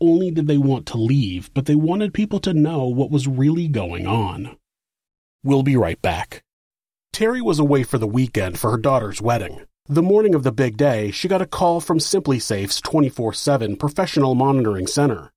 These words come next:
They let her know that her system had detected water in her basement. In moments like this, time is critical because even an inch of flooding can cause more than twenty-five thousand dollars in damages.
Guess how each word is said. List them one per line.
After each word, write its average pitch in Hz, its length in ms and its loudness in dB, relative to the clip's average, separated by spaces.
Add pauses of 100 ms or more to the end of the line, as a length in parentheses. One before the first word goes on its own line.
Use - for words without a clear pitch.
(100)
They 147 200 2
let 131 160 4
her 120 100 -2
know 113 180 0
that 131 120 0
her 131 100 0
system - 400 -2
had 175 160 -4
detected 175 460 -2
water 160 420 2
in 110 80 0
her 92 100 -6
basement. 117 600 -2 (200)
In 127 180 2
moments 120 360 2
like 104 220 -2
this, 104 360 -2
time 180 220 0
is 165 120 0
critical 110 520 -2
because 139 320 -2
even 156 260 2
an 143 100 4
inch 151 320 2
of 127 80 -4
flooding 143 420 0
can 135 200 0
cause 143 280 2
more 165 240 2
than 165 140 2
twenty-five 160 520 0
thousand 101 340 -4
dollars 104 380 0
in 92 100 -4
damages. 131 680 -2